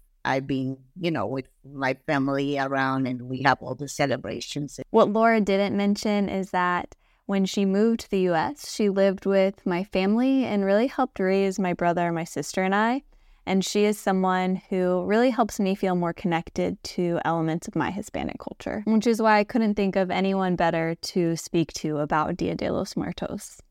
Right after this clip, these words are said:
Speaker 1: Dia de los Muertos is more, more like healing, you know, because you remember
Speaker 2: Mm.
Speaker 1: the, the loved ones who have passed away, who died.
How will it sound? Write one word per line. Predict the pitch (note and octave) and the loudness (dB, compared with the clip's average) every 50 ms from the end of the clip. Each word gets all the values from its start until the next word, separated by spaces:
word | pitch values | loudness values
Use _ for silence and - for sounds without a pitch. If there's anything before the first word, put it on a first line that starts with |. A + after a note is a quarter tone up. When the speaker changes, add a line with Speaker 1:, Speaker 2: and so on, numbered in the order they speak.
| _ _ | _ _
Speaker 1:
Dia | G4 F#4 | -20 -16
de | E4+ | -14
los | G#3+ F3 F3 | -14 -14 -12
Muertos | E3+ D#3 D#3+ E3 - E3 - - | -12 -12 -12 -12 -14 -16 -14 -12
is | D#3+ - | -8 -6
more, | E3+ D#3+ D3 D3+ D3 - - _ _ _ _ _ _ _ - | -4 -2 -2 -4 -6 -8 -14 _ _ _ _ _ _ _ -4
more | F3 E3+ F3+ F3+ | 0 0 2 4
like | E3 C#3+ - | 2 2 0
healing, | - - - - G#3+ G#3 G#3+ F#3+ E3 D3 B2 A#2+ B2+ C3 D#3 - _ _ _ _ _ _ _ _ _ - | -2 -10 -6 -4 0 2 2 2 2 0 -2 -4 -8 -10 -14 -16 _ _ _ _ _ _ _ _ _ -4
you | F#3+ G3+ F#3+ | -2 -2 -2
know, | F3+ D#3+ D3 D#3+ D#3+ | 0 0 0 0 0
because | F#3 G3 F#3+ - - F#3 F3+ F3 - - | -4 -6 -10 -6 -4 -4 -4 -4 -4 -6
you | F#3+ F#3 F#3 A3 A3+ A3+ A3 G#3 G#3 | -6 -4 -2 0 2 2 2 0 0
remember | F3+ F#3 F3+ D#3+ D#3 D#3 D#3 D#3+ F#3 G#3+ F#3 F#3 F#3+ F#3+ D#3+ D3 C#3+ - - - - - | 0 0 0 0 0 -2 0 0 -2 -2 -2 0 0 0 0 -2 -2 -6 -10 -20 -8 -4
Speaker 2:
Mm. | |
Speaker 1:
the, | D#3 D3+ C3+ C3+ C3+ - - C#3 - | -2 -2 0 -2 -4 -6 -10 -4 -2
the | D#3+ D3 F2 - | 0 0 0 0
loved | D3+ D#3+ E3 E3+ C4 C#4 B3 | 0 2 2 2 2 2 0
ones | F3+ D3+ C#3+ C#3 - | -2 -2 -2 -4 -4
who | - D3+ C#3+ | -6 -6 -2
have | C#3 C#3+ C3 - - | 0 0 0 0 -4
passed | - D#3 C3+ - - - - - | -6 -4 -4 -4 -6 -8 -10 -10
away, | C3 C3 A#2+ - - - - | -10 -8 -6 -8 -8 -8 -10
who | - D3 C#3 - | -10 -12 -8 -2
died. | - C#3 C#3+ A#2 - - F2+ | 0 0 2 0 -2 -6 -10